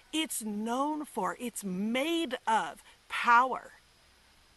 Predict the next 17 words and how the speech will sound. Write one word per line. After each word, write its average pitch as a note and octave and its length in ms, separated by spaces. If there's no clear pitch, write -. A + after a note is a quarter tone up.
and G3+ 340
love." A#3+ 440
That's B3 260
natural G#3+ 720
to - 200
us, - 360
and A3+ 160
self-control. A3+ 960
This C#4+ 360
is C#4 200
the B3+ 140
work G#3+ 520
that - 200
God G3 360
does A3 420
in A3+ 220
you F3 340